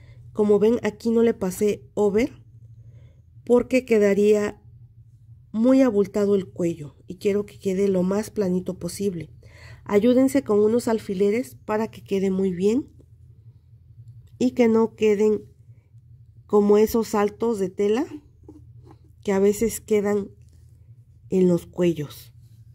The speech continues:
Le voy a poner esta puntada, que se me hace una puntada muy bonita y que además queda como si fuera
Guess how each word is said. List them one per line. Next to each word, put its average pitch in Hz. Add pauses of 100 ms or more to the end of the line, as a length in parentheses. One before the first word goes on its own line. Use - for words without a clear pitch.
(420)
Le 202
voy 202
a 208
poner 202
esta 233
puntada, 208
que 196
se 190
me 196
hace 196
una 220
puntada 196
muy 233
bonita 233 (1300)
y -
que 262
además 233
queda 220 (460)
como 247
si 233
fuera 214